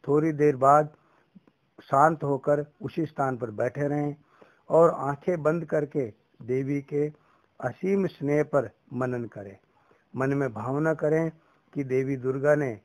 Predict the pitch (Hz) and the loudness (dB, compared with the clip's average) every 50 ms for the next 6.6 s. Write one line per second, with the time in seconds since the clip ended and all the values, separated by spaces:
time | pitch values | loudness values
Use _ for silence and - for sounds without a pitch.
0 | _ _ _ _ _ _ - 123 127 127 - - - 139 - - - 123 120 120 | _ _ _ _ _ _ 0 0 2 2 0 -4 -6 -8 -8 -4 -4 -2 -2 -2
1 | 120 - 143 143 143 139 - 151 151 151 151 - _ _ _ _ _ - 131 127 | -4 -6 -6 -6 -6 -4 -2 -2 -2 -2 -4 -10 _ _ _ _ _ -8 -8 -6
2 | 120 - 135 131 131 123 110 - 113 104 101 98 98 98 98 95 95 - _ _ | -4 0 0 0 0 0 -2 -8 -10 -10 -10 -12 -14 -16 -18 -18 -20 -20 _ _
3 | _ _ _ _ _ _ _ _ _ _ _ _ - 117 139 156 170 180 180 170 | _ _ _ _ _ _ _ _ _ _ _ _ -8 -2 0 2 2 2 0 -2
4 | 175 _ _ _ _ _ _ - 127 131 135 - - - 156 147 - - 127 127 | -6 _ _ _ _ _ _ 0 2 2 2 2 0 0 0 0 0 -4 -4 -4
5 | 127 - - 151 139 135 147 151 156 151 - - 151 127 113 123 117 - - 139 | -4 -4 -4 -6 -2 0 2 2 2 0 -2 -6 -6 -4 -4 -6 -8 -6 -6 -6
6 | 131 - - 165 - 101 104 101 101 98 98 101 | -6 -6 -10 -14 -12 -12 -14 -14 -14 -18 -20 -20